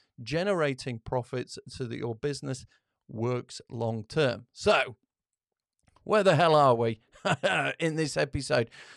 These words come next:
The three biggest objections, and use these. Listen, go back, listen to them again. Use these three because these are the three things that people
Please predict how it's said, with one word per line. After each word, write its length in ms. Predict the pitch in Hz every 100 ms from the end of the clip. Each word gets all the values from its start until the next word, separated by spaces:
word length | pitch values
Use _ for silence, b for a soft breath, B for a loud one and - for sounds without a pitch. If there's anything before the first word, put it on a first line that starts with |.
| B B -
The 120 | 156
three 400 | - 196 202 214
biggest 380 | 196 190 185 -
objections, 580 | 180 156 160 - 127 120
and 200 | 123 123
use 540 | 135 131 202 254 262 -
these. 560 | 190 180 110 - - _ _ -
Listen, 680 | 156 226 - 208 - 127 -
go 240 | 165 196
back, 220 | 185 170 143
listen 320 | 165 - 156
to 100 | 165
them 160 | 151 147
again. 280 | 131 110 -
Use 480 | 110 131 196 185 -
these 260 | 170 156
three 240 | - 139 117
because 380 | 113 - 117
these 260 | 123 143 135
are 140 | 123
the 140 | 110 113 _
three 280 | 180 190 220
things 440 | - 170 120 117 - B B -
that 160 | 135
people 420 | 151 147 139 135